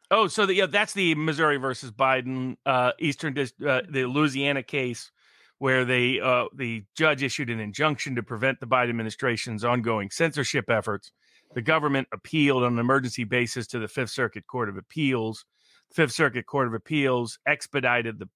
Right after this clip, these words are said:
the process for briefing and oral argument and issued what they call an administrative stay. That's a stay that doesn't resolve anything on the merits,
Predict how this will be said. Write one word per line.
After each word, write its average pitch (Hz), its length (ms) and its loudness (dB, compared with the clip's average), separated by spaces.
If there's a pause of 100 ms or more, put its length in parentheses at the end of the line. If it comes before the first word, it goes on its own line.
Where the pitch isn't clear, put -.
(180)
the 107 420 -8
process 143 520 0
for 113 140 -10
briefing 120 440 -6
and 107 100 -6
oral 104 220 -2
argument 120 460 0 (480)
and 135 120 2
issued 135 340 2
what 120 180 -2
they 131 120 2
call 123 280 2
an 113 180 0
administrative 113 880 0
stay. 98 560 -2
That's 110 180 -6
a 113 60 -8
stay 123 260 0
that 110 140 -4
doesn't 117 300 -2
resolve 107 340 0
anything 113 360 0
on 101 120 -2
the 90 60 -10
merits, 104 500 0